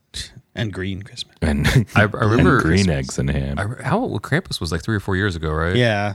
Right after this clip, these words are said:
Speaker 2: Yeah.
Speaker 1: 'Cause we actually talk about it every year in, in youth group, which is funny
Speaker 3: Uh-huh.
Speaker 1: 'cause we talk, like, we play a little, there's, like, a little funny claymation thing of, uh, oh gosh,
Speaker 3: Anthony
Speaker 1: I can't remember
Speaker 3: Bourdain.
Speaker 1: his
Speaker 2: Anthony
Speaker 1: Anthony
Speaker 2: Bourdain.
Speaker 1: Bourdain.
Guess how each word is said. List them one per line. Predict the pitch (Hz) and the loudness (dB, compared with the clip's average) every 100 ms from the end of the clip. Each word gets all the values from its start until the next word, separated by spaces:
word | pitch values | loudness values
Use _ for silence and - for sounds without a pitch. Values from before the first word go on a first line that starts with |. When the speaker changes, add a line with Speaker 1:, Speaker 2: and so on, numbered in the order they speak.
| - | -4
Speaker 2:
Yeah. | 65 65 71 - - | -2 0 -2 -6 -2
Speaker 1:
'Cause | 143 | 0
we | |
actually | 220 135 | 2 0
talk | 139 151 | 0 0
about | 117 113 | 2 2
it | |
every | 113 110 | 2 0
year | 110 107 | 0 0
in, | 101 | -4
in | 90 | -6
youth | 98 104 - | -4 -4 -4
group, | 92 - | -6 -8
which | 95 | -8
is | 104 | -8
funny | - 98 | -6 -2
Speaker 3:
Uh-huh. | 85 85 | 0 0
Speaker 1:
'cause | 82 104 | 0 0
we | |
talk, | 101 101 | -2 -4
like, | 98 85 104 | -4 -6 -2
we | 117 | -2
play | - 110 | 2 2
a | |
little, | 107 107 104 | 2 2 2
there's, | 110 117 | 2 2
like, | 117 | 2
a | |
little | 113 123 | 2 2
funny | 107 120 117 | 2 0 0
claymation | 95 113 107 110 127 143 143 | 0 0 2 2 0 0 0
thing | 139 139 143 143 | 2 2 2 0
of, | 123 110 104 95 | 2 2 0 -4
uh, | 92 95 92 92 98 _ _ - | -6 -4 -2 -4 -8 _ _ -2
oh | 117 113 98 | 0 2 2
gosh, | |
Speaker 3:
Anthony | 95 95 92 | 0 0 0
Speaker 1:
I | 92 | 2
can't | 90 | 2
remember | |
Speaker 3:
Bourdain. | 92 | 2
Speaker 1:
his | 82 | 2
Speaker 2:
Anthony | 104 - 98 147 | 2 2 2 4
Speaker 1:
Anthony | - 175 | 6 6
Speaker 2:
Bourdain. | 151 | 4
Speaker 1:
Bourdain. | 143 113 | 2 0